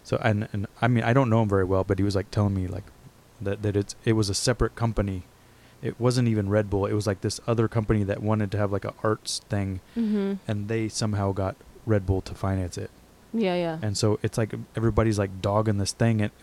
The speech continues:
Speaker 1: which created good content and had good taste.
Speaker 2: It really did bring a lot of things to surface.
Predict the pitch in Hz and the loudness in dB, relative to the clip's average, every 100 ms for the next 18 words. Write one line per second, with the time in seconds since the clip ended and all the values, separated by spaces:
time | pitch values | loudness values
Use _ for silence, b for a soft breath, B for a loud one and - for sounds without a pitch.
0 | - - - 113 - - - - 123 110 | -20 -4 -2 0 -4 -12 -16 -2 2 2
1 | 107 113 104 110 110 - 127 143 95 107 | 2 -2 0 0 0 -2 -2 0 -2 -4
2 | 101 95 101 104 - 110 104 - 120 233 | -4 -4 -6 -8 -2 0 0 2 2 4
3 | 262 269 240 220 202 190 190 180 175 175 | 2 2 4 2 2 0 2 2 2 0
4 | 185 180 - 175 170 175 170 - | -2 -6 -8 -8 -6 -6 -8 -10